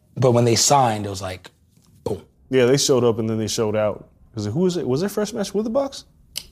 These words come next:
Speaker 2: I, I
Speaker 1: Yeah,
Speaker 2: think it
Speaker 1: I think
Speaker 2: was.
Speaker 1: so.
Speaker 2: Top Flight is everything Private
Speaker 1: They had
Speaker 2: Party
Speaker 1: two matches. What's his face got hurt.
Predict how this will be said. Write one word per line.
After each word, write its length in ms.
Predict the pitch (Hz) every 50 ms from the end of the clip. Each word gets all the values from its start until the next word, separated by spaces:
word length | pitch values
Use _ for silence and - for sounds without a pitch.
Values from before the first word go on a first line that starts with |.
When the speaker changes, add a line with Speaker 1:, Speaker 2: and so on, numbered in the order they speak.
| - - _ _ _ _ _ - - - _ -
Speaker 2:
I, 60 | 127
I 20 | 135
Speaker 1:
Yeah, 300 | 123 117 127 143 147 -
Speaker 2:
think 140 | 277 330 -
it 40 | 294
Speaker 1:
I 20 | 294
think 100 | 320 349
Speaker 2:
was. 200 | 302 170 127 -
Speaker 1:
so. 360 | - 123 113 107 107 110 - - - - -
Speaker 2:
Top 260 | - 202 214 262 254
Flight 280 | - 269 226 214 214 185
is 120 | 160 139
everything 360 | 170 185 185 185 180 175 160 147
Private 180 | - 165 160 156
Speaker 1:
They 60 | 156
had 60 | 120
Speaker 2:
Party 180 | 165 165 165 -
Speaker 1:
two 20 | 185
matches. 400 | 151 139 127 - - 123 107 120
What's 160 | 147 190 -
his 120 | 170 -
face 160 | - 151 131 135
got 160 | 123 120 -
hurt. 380 | 151 156 123 92 - - -